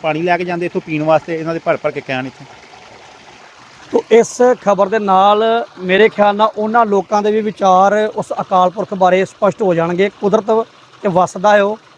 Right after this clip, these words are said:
Speaker 2: ਕਿਉਂਕਿ ਬਾਣੀ ਬਾਰ-ਬਾਰ ਕਹਿੰਦੀ ਹੈ, "ਬਲਹਾਰੀ ਕੁਦਰਤ ਵਸਿਆ, ਤੇਰਾ ਅੰਤ ਨਾ ਜਾਏ ਲਖਿਆ।" ਤੋ ਪੰਡੋਰੀ ਬੈਂਸਾ ਪਿੰਡ ਹੈ, ਦੀਨਾ ਨਗਰ ਦਾ ਇਹ ਏਰੀਆ ਪੈਂਦਾ ਹੈ।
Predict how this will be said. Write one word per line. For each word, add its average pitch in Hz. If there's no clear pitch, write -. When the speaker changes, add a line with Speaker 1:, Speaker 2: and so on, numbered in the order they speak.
Speaker 2:
ਕਿਉਂਕਿ 202
ਬਾਣੀ 185
ਬਾਰ-ਬਾਰ 190
ਕਹਿੰਦੀ 196
ਹੈ, 185
"ਬਲਹਾਰੀ 185
ਕੁਦਰਤ 190
ਵਸਿਆ, 185
ਤੇਰਾ 202
ਅੰਤ 208
ਨਾ 208
ਜਾਏ 180
ਲਖਿਆ।" 165
ਤੋ 240
ਪੰਡੋਰੀ 214
ਬੈਂਸਾ 196
ਪਿੰਡ 196
ਹੈ, 202
ਦੀਨਾ 185
ਨਗਰ 185
ਦਾ 196
ਇਹ 185
ਏਰੀਆ 180
ਪੈਂਦਾ 175
ਹੈ। 208